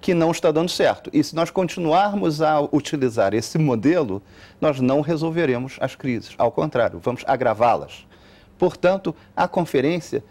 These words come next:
que ocorre uma vez em cada década, é o momento ideal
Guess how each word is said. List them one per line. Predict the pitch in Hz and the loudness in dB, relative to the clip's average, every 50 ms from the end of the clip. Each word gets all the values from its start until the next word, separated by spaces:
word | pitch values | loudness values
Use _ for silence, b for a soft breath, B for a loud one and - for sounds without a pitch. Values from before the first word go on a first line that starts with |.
| b b b b | b b b b
que | - 196 190 - | -2 -2 0 2
ocorre | 196 - - - 170 151 135 113 123 - | 0 0 2 2 2 2 4 2 0 0
uma | 147 151 156 147 143 | 0 0 0 0 0
vez | 117 151 180 180 165 160 | 2 2 0 2 0 0
em | 160 156 | -2 -2
cada | 147 - 151 139 127 117 113 113 101 | -2 0 0 0 0 2 0 -2 -2
década, | 101 107 147 160 156 - - 120 104 98 - - - _ _ | 0 0 0 0 0 -2 -4 -4 -2 -2 -4 -6 -6 _ _
é | 196 208 220 226 - | 0 2 2 2 2
o | 214 | 0
momento | 190 185 180 165 151 139 139 151 160 165 160 _ - 190 185 - b b b b b b b b b b | -2 0 0 0 2 2 2 2 0 -2 -6 _ -10 -10 -10 -10 b b b b b b b b b b
ideal | - 233 247 190 196 180 147 127 127 135 147 165 | 0 0 2 2 4 4 4 4 4 2 0 -2